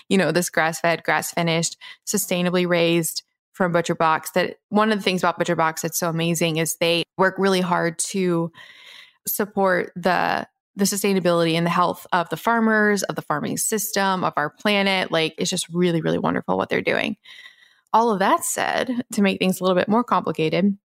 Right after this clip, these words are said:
I personally believe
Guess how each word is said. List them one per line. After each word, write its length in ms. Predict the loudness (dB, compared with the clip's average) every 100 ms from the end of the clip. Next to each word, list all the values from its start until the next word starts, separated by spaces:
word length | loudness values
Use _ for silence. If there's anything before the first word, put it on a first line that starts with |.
| _
I 500 | 2 2 2 0 0 -6
personally 1200 | -2 0 0 -2 -2 0 0 0 -2 -2 -4 -6 _ _ _ _ 0
believe 840 | 2 4 2 2 0 -2 -8